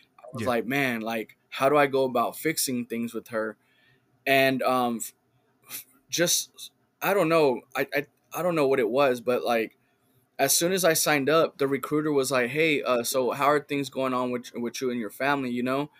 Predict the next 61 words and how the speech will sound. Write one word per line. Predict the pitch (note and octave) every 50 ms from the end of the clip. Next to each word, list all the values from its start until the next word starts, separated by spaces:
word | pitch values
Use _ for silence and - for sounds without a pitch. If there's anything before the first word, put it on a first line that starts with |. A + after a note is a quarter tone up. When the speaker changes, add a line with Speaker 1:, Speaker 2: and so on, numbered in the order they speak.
| _ _ _ _ _ _ _ _ -
Speaker 1:
And | - A#2 B2
I | B2+
was | B2+ B2+ B2 B2+
like, | B2 A#2+ A2
"Well, | A#2 B2 A#2
me | B2 C3 C3+
and | C3+ C3+
my | B2+ B2
mom | B2 B2 A#2+ A#2+ A#2+ B2 A#2+ -
had | B2 B2 A2+
a, | G#2+ - -
had | - A#2+ A2+ A2
a | G#2+ - A#2
nasty | A#2+ A#2+ A#2+ B2 B2 - - A2
fight, | - - - A#2 A#2+ A#2+ - - -
so | - A2
that's | A2 A2+ A2+ - -
why | A#2 A2
I'm | A2 A2 A2+
out | A2+ A2+ F2+ F#2+
here. | A2 A2+ A2+ A2
I | G#2+ G#2+
ran | G#2 A2+ A2+ A2
away | G#2+ A2 A2 G#2+
from | - - - G#2+ A2+
home | A2+ A2 A2+ A2+ A2
and | G#2 G#2+
this | G2+ G2+ - -
and | G#2 G#2+
that." | G#2+ G#2 F#2+ - _ _ _ _ _ _ _ _ _ -
He's | - C3 B2+ -
like, | B2 A#2 A2+ - - A#2 B2 -
Speaker 2:
Yeah. | A#2+ B2
Speaker 1:
"Okay, | B2 A#2 G#2+ - -
how | - B2+ B2+
about | B2+ C3 B2+ B2 -
this?" | C3+ A#2 A2+ - -
He's | B2+ B2 A#2
like, | A#2+ A2 A2+
"Here's | B2+ C3+ C3 B2
a | A2+
deal. | G#2 - B2 B2+ A#2+ G2
I'm | A2 A#2+
not | B2 B2 B2
gonna | B2 A#2+ A#2
sign | - - C3 A#2+ B2+ B2
you | A#2 A#2 B2
up | B2 A#2 -
unless | A2+ A2 A2 A2+ A2+ - -
you | G#2 G#2
go | A#2 A2+ A2 A2
and | G#2+ -
fix | - A2+ A2+ - -
things | - A2 A2+ G#2+ -
with | G2+ - -
your | G2+ G#2
moms." | G#2+ G#2+ G#2 G2+ F#2 F#2 - - _ _ _ _ _ _ _ _ _ _ _ _ _ _ _ _ _ _ _ _ -
So | - - C3
I |
was | C3 C3
like, | B2 A2+ A2+